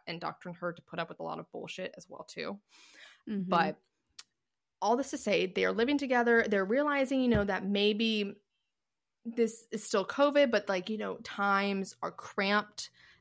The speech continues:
Speaker 1: They wanna maybe possibly get a new house. She sees a letter. Keep in mind, this man loves a printer.
Speaker 2: <laughs>
Speaker 1: This man should be working at Staples. He loves,
Speaker 2: <laughs>
Speaker 1: he loves a printer.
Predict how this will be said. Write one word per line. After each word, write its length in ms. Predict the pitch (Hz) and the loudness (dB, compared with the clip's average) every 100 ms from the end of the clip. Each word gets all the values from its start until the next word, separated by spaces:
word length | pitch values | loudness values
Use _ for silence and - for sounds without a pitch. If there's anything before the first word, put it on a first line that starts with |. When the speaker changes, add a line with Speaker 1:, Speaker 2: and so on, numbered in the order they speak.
| - | -2
Speaker 1:
They 120 | 190 | -2
wanna 280 | 170 180 185 | 0 -6 -4
maybe 240 | 180 175 | -6 -8
possibly 360 | 175 170 - 180 | -8 -10 -10 -10
get 140 | 165 | -8
a 40 | 156 | -8
new 120 | 165 | -10
house. 540 | - 226 - - - - _ | -8 -6 -6 -10 -18 -20 _
She 320 | - 269 311 | -4 0 0
sees 640 | - - 349 220 170 - - _ - | -2 -4 -2 -2 -8 -12 -18 _ -6
a 80 | 190 | 0
letter. 400 | 214 240 139 - _ | 2 2 0 -4 _
Keep 160 | - 339 | 4 8
in 80 | 277 | 8
mind, 220 | 180 196 | 8 8
this 120 | 302 | 6
man 300 | 247 214 226 | 8 6 6
loves 160 | 180 175 | 4 -2
a 60 | |
printer. 340 | 170 139 120 - _ _ _ _ _ _ | -6 -8 -8 -16 _ _ _ _ _ _
Speaker 2:
<laughs> 80 | 285 - - - - - - - - - - - | 2 2 -10 -20 -20 -20 -20 -20 -20 -20 -18 -6
Speaker 1:
This 80 | 214 | 4
man 360 | 233 269 269 | 8 8 8
should 140 | 247 240 | 6 6
be 80 | 220 | 6
working 220 | 196 196 | 6 4
at 100 | 165 | 4
Staples. 560 | - 269 277 277 254 - - - | 6 8 8 6 4 -4 -4 2
He 100 | 226 | 2
loves, 500 | 196 202 202 202 190 403 - 587 - - | 4 6 6 6 8 6 6 2 0 -16
Speaker 2:
<laughs> 460 | - _ - - 277 | -20 _ -12 -2 2
Speaker 1:
he 140 | 262 | 4
loves 200 | 247 233 | 6 6
a 40 | - | 4
printer. 340 | 190 156 | -4 -4